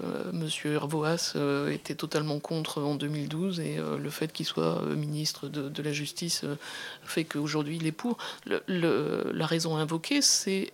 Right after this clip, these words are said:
euh, l'authentification et la lutte contre, la lutte contre l'usurpation d'identité. Et derrière, il y a aussi, euh, le, l'amélioration de la gestion de, de,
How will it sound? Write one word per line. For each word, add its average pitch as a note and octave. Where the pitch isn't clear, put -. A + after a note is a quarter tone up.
euh, F2
l'authentification E3+
et G#3+
la E3+
lutte A3+
contre, F#3+
la E3
lutte A3
contre G#3
l'usurpation F3+
d'identité. F3
Et F3+
derrière, F#3+
il E3
y E3
a E3+
aussi, A3
euh, D#3
le, D3
l'amélioration F3
de F#3
la D3+
gestion G3
de, D3+
de, D3+